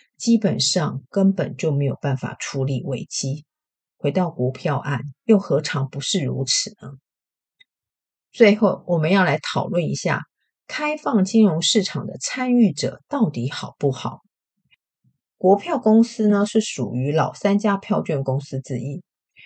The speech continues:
在国票案之后呢，政府对于开放票券业设立的政策方向其实并没有改变。八十一年呢，先开放银行可以兼营票券业务。八十四年呢，核准新票券公司的设立，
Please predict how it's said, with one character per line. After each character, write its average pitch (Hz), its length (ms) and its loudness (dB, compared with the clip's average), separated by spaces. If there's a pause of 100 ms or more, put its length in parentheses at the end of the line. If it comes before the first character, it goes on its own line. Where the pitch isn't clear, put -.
(240)
在 302 160 4
国 170 200 0
票 233 220 2
案 196 200 4
之 180 180 -2
后 170 280 0
呢， 110 320 -8
政 247 200 4
府 - 180 -12
对 180 240 2
于 135 140 -2
开 202 280 0
放 175 300 -2
票 170 320 0
券 156 340 -2
业 143 200 -2
设 190 240 2
立 156 160 -4
的 135 140 -4
政 180 280 2
策 151 220 -2
方 151 240 0
向 131 260 -2
其 143 160 -4
实 139 180 -8
并 180 200 2
没 135 80 -2
有 123 160 -2
改 123 240 -6
变。 - 280 -6 (800)
八 254 200 6
十 - 160 0
一 202 180 2
年 156 240 0
呢， - 240 -10
先 190 220 0
开 185 200 0
放 175 240 0
银 143 140 -4
行 - 240 -8
可 165 200 -2
以 123 100 -4
兼 175 360 -2
营 - 220 -6
票 - 220 -2
券 131 240 -2
业 139 120 -2
务。 170 200 -12 (540)
八 262 180 6
十 190 160 -4
四 - 180 2
年 135 240 2
呢， 127 220 -6
核 165 260 2
准 185 220 -2
新 160 240 -4
票 185 240 -2
券 135 200 -4
公 131 160 -2
司 147 180 -6
的 127 120 -2
设 127 260 2
立， 135 220 -6